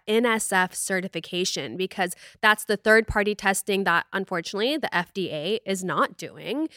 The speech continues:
And if you can find a company that has that, then you, you can trust that they have, that their labels match what is actually in the product, that it is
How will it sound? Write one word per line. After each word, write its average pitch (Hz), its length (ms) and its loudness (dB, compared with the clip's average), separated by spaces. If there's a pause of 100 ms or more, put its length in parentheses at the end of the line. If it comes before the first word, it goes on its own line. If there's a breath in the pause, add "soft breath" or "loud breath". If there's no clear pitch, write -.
(420 loud breath)
And 220 540 8
if 208 180 -4
you 208 440 0
can 214 160 -4
find 254 340 4
a - 20 2
company 247 360 0
that 208 180 0
has 202 220 2
that, 196 180 0
then 196 100 -2
you, 196 200 0
you 196 120 -6
can 196 180 -8
trust 202 380 -2
that 185 100 -14
they 185 120 -4
have, 190 500 4 (400 soft breath)
that 196 100 -4
their 196 160 4
labels 226 540 6
match 202 580 4 (100)
what 185 340 4
is 190 160 0
actually 180 440 -2
in 175 220 -2
the 175 60 -4
product, 170 560 -2
that 175 140 0
it 175 100 -4
is 175 260 -6